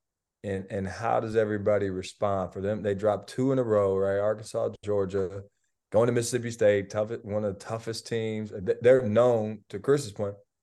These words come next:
for punking people. That's how Jan's coaches are gonna be physical, in your face. And they had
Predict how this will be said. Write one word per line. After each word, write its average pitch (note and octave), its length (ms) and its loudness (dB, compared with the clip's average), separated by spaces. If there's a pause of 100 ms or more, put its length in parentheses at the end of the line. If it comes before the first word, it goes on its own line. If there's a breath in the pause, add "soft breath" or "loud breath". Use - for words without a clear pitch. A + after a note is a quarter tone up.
for G2+ 420 2
punking B2 340 0
people. G2+ 280 -4
That's G#2 180 0
how A#2 100 2
Jan's G#2+ 480 0
coaches G#2+ 480 -4
are G#2 80 -2
gonna A2 160 -6
be A2+ 120 -10 (100)
physical, A2 400 -4
in G#2+ 140 -6
your A2+ 100 -8
face. G#2+ 400 -4 (960 soft breath)
And G#2 520 4 (420)
they A2+ 160 4
had A#2+ 200 4